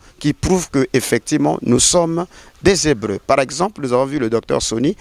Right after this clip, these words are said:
avec ses locks, parce que eux, ils ont gardé cette tradition-là, parce que les locks que chantait effectivement, euh, le Rastafaria, c'est en fait une coiffure qui était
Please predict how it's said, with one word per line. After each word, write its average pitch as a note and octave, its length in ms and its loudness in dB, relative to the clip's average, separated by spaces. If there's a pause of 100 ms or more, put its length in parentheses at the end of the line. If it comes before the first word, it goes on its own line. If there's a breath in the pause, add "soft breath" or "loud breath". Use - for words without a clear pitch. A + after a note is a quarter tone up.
(220 loud breath)
avec A2 360 0
ses A#2 200 -4
locks, - 420 0 (260 soft breath)
parce B2 200 -2
que C3 80 -8 (180)
eux, G3+ 160 4
ils C#3 180 2
ont F#3 60 6
gardé D3+ 340 0
cette E3 320 -4
tradition-là, C3 600 0
parce - 240 -8
que - 80 0 (260 loud breath)
les G#2 160 2
locks D#3+ 380 0 (240 loud breath)
que C#3 100 4
chantait B2 600 2
effectivement, B2 680 -2
euh, G#2+ 240 2
le A2+ 160 4
Rastafaria, A2 800 2 (380 soft breath)
c'est - 300 0
en C#3+ 100 4
fait G3 440 0 (320)
une C#3+ 320 2 (120)
coiffure D#3+ 600 2 (520 soft breath)
qui - 240 0
était F#3+ 560 4